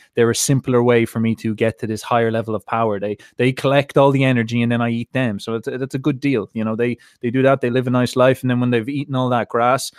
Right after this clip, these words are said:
I eat them and they've processed the nutrition for me." And then that is their way of expanding and getting bigger in some sense. And so th-, the lamb specifically has a vested interest in seeing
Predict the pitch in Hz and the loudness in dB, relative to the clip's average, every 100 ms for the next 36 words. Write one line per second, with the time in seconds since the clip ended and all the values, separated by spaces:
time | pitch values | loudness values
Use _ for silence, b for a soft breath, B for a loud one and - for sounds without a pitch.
0 | B B 123 117 113 120 123 123 113 110 | B B 0 0 0 2 4 2 0 0
1 | 120 110 - 123 - 120 - 117 110 - | -2 -2 0 0 2 0 0 -4 -2 0
2 | 131 - 117 107 107 - b b b 117 | -2 -2 -8 -8 -10 -10 b b b -4
3 | 120 120 127 123 117 113 131 135 131 135 | -2 0 2 2 -2 -6 -2 2 4 6
4 | 123 117 - - 127 127 117 110 107 104 | 4 2 -2 -2 0 2 0 0 -2 -2
5 | 104 131 131 123 113 - 104 - 107 107 | -2 -2 -2 -2 -4 -8 -12 -10 -12 -12
6 | - 104 120 113 123 - 123 123 131 139 | -12 -8 -4 -4 -6 -8 -2 2 4 4
7 | 127 110 b b - - 127 147 135 131 | 2 0 b b -10 -6 0 0 0 0
8 | 123 117 135 123 117 - b b 123 113 | 0 2 2 4 2 -2 b b -6 0
9 | 131 - 117 127 127 123 117 - - 123 | 0 0 -2 0 0 0 0 -2 -10 -12
10 | - - 151 147 123 | -8 -4 0 0 0